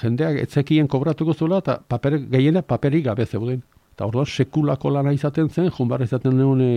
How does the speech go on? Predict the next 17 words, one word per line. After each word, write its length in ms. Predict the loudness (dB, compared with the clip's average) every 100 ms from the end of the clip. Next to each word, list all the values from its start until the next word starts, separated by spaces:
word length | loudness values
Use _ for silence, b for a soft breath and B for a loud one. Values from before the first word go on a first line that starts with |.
| 0
iparraldera, 640 | -2 -4 -2 -2 0 0 -2 B B B B -6
hanen 300 | 0 2 2
bilatu 400 | 2 2 2 0
paperak, 560 | 0 0 0 0 0 -2
ama 180 | -4 -2
zegoen 320 | 0 0 0
gizon 280 | -2 -2 0
bat, 160 | -2 -2
eta 100 | -2
gero 200 | -2 0
emakume 460 | -2 -2 -2 -2 -2
bat, 200 | -2 -2
haien 300 | 0 2 4
bidez, 360 | 4 2 0 B B B B
eta 140 | -4 -2
bueno, 160 | -2
azkenean 560 | -4 -2 0 0 0